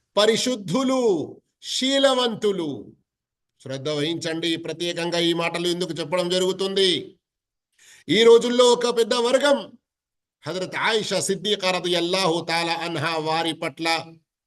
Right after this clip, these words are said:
అమర్యాద పాటిస్తారు. నఊదు బిల్లా, అస్తగ్ఫిరుల్లా.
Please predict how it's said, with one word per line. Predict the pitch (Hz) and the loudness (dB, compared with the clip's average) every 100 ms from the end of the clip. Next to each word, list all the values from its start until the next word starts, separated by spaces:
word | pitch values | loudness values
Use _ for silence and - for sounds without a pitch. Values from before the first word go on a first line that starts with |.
| _ _ _ - | _ _ _ -6
అమర్యాద | 131 151 151 147 151 170 165 156 123 - - | -2 2 4 4 4 2 0 0 -2 -8 -12
పాటిస్తారు. | 131 135 123 - 107 98 113 _ _ _ _ _ _ _ _ _ - | -8 -6 -6 -8 -10 -10 -14 _ _ _ _ _ _ _ _ _ -8
నఊదు | 120 131 139 123 | -2 0 0 0
బిల్లా, | 117 117 | -2 -4
అస్తగ్ఫిరుల్లా. | 117 117 135 - - 101 117 | -6 -6 -8 -8 -12 -12 -16